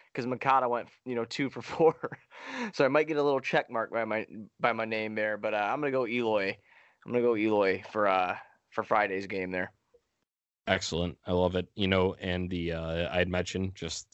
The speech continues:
Speaker 2: <laughs> the ball carries in Texas. Um, who else better but to put it up into the atmosphere than Eloy Jimenez?
Speaker 1: Can't really choose anybody much better than that.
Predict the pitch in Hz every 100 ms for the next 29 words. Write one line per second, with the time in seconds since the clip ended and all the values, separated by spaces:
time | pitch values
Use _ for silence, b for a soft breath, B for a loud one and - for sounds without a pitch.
0 | _ - 101 151 147 139 120 135 135 110
1 | - 123 - 78 - b b b - 87
2 | 85 90 87 90 107 98 - 95 92 87
3 | 90 87 - - 95 82 - 90 85 85
4 | 82 85 85 82 - 80 - 82 87 98
5 | 92 90 95 92 82 80 87 82 76 -
6 | - - _ _ _ _ _ - b b
7 | - - - 131 123 131 127 117 147 139
8 | 135 139 139 143 139 147 143 123 123 147
9 | 101